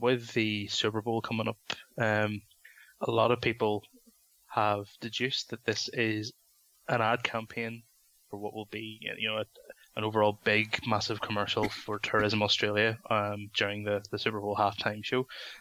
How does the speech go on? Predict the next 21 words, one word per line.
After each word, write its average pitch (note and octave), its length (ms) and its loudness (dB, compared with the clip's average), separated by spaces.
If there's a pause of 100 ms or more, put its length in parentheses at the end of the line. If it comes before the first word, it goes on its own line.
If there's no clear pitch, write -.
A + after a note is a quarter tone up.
I B2+ 40 2
don't F#3+ 100 8
think G#3 100 8
it's - 100 -2
the - 60 0
first - 240 2
time B2+ 180 2
something C#3 220 -2
like C#3+ 140 -2
this C#3 120 -2
has C3+ 100 -4
been C#3+ 140 -2
done. D3+ 180 0
I B2 60 2
think C3 240 -2
they A#2+ 180 4
did G#2+ 220 2
something A2 340 -6
similar G#2 580 0 (120)
for, G#2+ 200 -4
like, G#2 180 -4